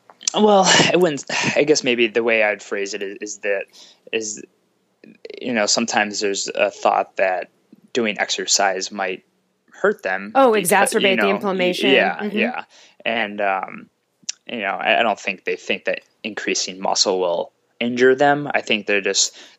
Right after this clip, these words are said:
Speaker 1: their, their main thought is, you know, "Why am I doing exercise? I just wanna get the swelling out," you know, and, and people sometimes don't understand the purpose of, of therapeutic exercise. And, and, and maybe they come in thinking that, like, "Oh, I thought physical therapy was just gonna be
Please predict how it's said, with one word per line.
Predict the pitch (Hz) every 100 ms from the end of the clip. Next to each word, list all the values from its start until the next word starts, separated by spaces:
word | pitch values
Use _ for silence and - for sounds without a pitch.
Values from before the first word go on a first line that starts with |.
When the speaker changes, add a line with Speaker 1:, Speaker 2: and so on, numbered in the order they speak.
| -
Speaker 1:
their, | 104 95
their | 107 98
main | 101 101 104
thought | - 95 92
is, | 92 -
you | 101
know, | 87 87 -
"Why | 104 110
am | 104
I | 98
doing | 95 95
exercise? | 98 - 92 - 95 92 90 98
I | 90
just | 95 -
wanna | 98 90
get | 90 87
the |
swelling | 95 - 101 87 90
out," | 80 58 -
you | 107
know, | 92 90
and, | 92 90 - - - - - -
and | 107 92 90 87 - -
people | - 104 98 95
sometimes | - 107 101 98 95
don't | 107
understand | 92 95 - 101 92 92
the |
purpose | - 147 - 196 -
of, | 156 160 147 - -
of | 135
therapeutic | 131 - 139 139 139 139
exercise. | 143 - 151 - 143 143 127
And, | 104 98 -
and, | 98 98 -
and | - 101 95 - -
maybe | 107 98
they | 98
come | - 104
in | 101 95
thinking | 98 98 95
that, | 92
like, | 87 90
"Oh, | 101 98
I | 87
thought | - 87
physical | - -
therapy | 92 95 95 -
was | 90
just | 92 90
gonna | 95 87
be | 90 87 87 90